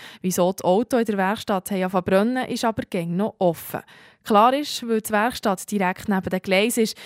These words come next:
ist der Zugverkehr massiv beeinträchtigt. Die grosse Rauchwolke ist zwar jetzt fort, die Züge, die bis um halb sechs von Zürich aus in Westen unterwegs sind, sind aber immer noch mit Verspätungen unterwegs. Das betrifft auch die Strecke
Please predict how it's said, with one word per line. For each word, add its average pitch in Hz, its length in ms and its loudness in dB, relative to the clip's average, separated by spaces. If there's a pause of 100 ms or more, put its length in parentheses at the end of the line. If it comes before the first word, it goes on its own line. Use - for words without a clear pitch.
(180)
ist 254 160 -2
der 247 140 -8
Zugverkehr 220 580 0 (100)
massiv 185 520 -4
beeinträchtigt. 202 960 -4 (480)
Die 254 60 -6
grosse 220 360 2
Rauchwolke 269 520 2
ist 202 200 -4
zwar 185 300 2
jetzt 254 320 0
fort, - 500 -2
die 214 120 -4
Züge, 226 320 0
die 190 60 0
bis 196 180 -4
um 202 100 0
halb 202 280 2
sechs 196 460 0
von 165 240 -8
Zürich 220 360 0
aus 208 160 -2
in 185 100 0
Westen 208 320 2
unterwegs 202 540 2
sind, 196 160 -4 (240)
sind 247 160 4
aber 226 160 2
immer 254 240 2
noch 180 100 0
mit 175 220 -4
Verspätungen 185 840 -2
unterwegs. 180 440 0 (300)
Das 247 160 0
betrifft 214 480 2
auch 202 140 4
die - 100 -8
Strecke 214 520 -6